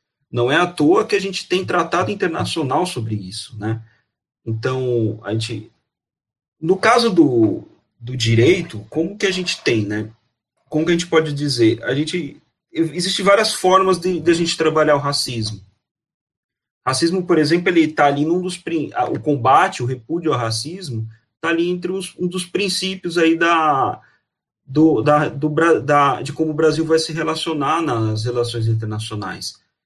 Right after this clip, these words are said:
né? Então, a, a ausência de preconceito de origem, raça, cor, idade,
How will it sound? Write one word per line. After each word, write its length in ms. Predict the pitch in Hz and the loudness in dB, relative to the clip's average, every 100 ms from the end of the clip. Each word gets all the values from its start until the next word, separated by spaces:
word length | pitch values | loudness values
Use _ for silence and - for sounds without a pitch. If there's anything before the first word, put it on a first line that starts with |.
| _ _ | _ _
né? 220 | 110 101 - - | -14 -14 -14 -14
Então, 580 | 117 139 135 131 120 - | -8 -4 -2 -2 -4 0
a, 160 | 123 117 - | 0 0 0
a 60 | 127 | 0
ausência 640 | 135 120 143 185 - 175 | 2 0 2 4 4 4
de 360 | 143 147 127 113 | 4 0 -2 -2
preconceito 600 | 143 147 139 - 147 143 | -2 -2 -4 -4 -4 -4
de 120 | 127 | 0
origem, 440 | 127 117 147 143 117 | 0 2 0 0 -2
raça, 400 | 123 131 - 113 | 0 -2 -4 -10
cor, 260 | 131 135 | -4 -2
idade, 560 | 117 110 127 160 123 | 0 2 4 4 0